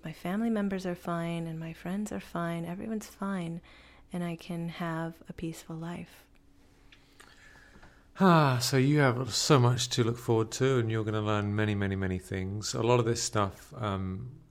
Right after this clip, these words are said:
Speaker 2: neither of us had any idea about until we started learning about what is going on,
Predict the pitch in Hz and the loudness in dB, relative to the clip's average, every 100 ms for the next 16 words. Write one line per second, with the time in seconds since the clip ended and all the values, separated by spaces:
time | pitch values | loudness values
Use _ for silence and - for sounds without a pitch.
0 | - 110 110 120 107 92 95 - 101 98 | -10 -2 2 4 4 2 -2 -4 -4 -4
1 | 101 95 92 95 95 92 - - 101 98 | -2 -2 -2 -2 -2 -2 -4 -2 -2 -2
2 | 95 135 135 - 104 92 101 117 113 95 | -4 -6 -8 -4 -2 -2 -2 0 0 -2
3 | 87 92 98 98 95 92 - 87 87 87 | -4 -6 -4 -4 -2 -4 -4 -4 -4 -8
4 | 87 | -8